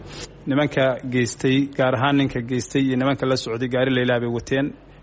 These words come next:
Waxay ka yimaadeen Milxo. Magaalada Boosaaso waxay soo galeen labadii, saddexdii dambe ee, ee habeenimo ee xalay.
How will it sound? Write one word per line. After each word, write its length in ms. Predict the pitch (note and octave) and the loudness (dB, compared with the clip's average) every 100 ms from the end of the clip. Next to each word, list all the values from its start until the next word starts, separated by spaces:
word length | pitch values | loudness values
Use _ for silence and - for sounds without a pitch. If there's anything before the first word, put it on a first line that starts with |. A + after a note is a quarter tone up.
| - - | -10 -4
Waxay 240 | B2+ C3+ | -2 0
ka 120 | D#3+ | 2
yimaadeen 480 | C#3 B2+ A#2+ B2 A#2+ | 2 4 2 0 0
Milxo. 320 | A#2+ A2 C#3+ D3 - - - - - - - | -2 0 0 0 -2 -16 -20 -20 -20 -16 -6
Magaalada 460 | A#2+ C3+ D3 C#3+ | -2 2 4 2
Boosaaso 460 | B2+ B2 C#3+ C#3 C3 | 2 2 2 2 0
waxay 180 | C3 A#2+ | -2 -2
soo 220 | - C#3 | -2 -2
galeen 320 | C3+ B2 B2 B2 - D3+ | 0 0 -2 -4 -10 -6
labadii, 460 | B2+ C3 C#3 C3+ C#3+ - - | -2 0 2 0 -2 -6 -14
saddexdii 720 | - D#3 C#3 C3+ B2 C3 C3 C3 - - | -4 -2 0 -2 -2 0 0 -2 -6 -4
dambe 280 | C3 C3 C#3+ | 2 4 4
ee, 240 | B2+ A#2+ G2+ A#2 | 2 -2 -2 -4
ee 100 | B2+ | -4
habeenimo 380 | G#2+ B2+ C3 C3+ | -2 0 0 2
ee 80 | A#2+ | 0
xalay. 320 | - C#3 D3+ | 0 0 2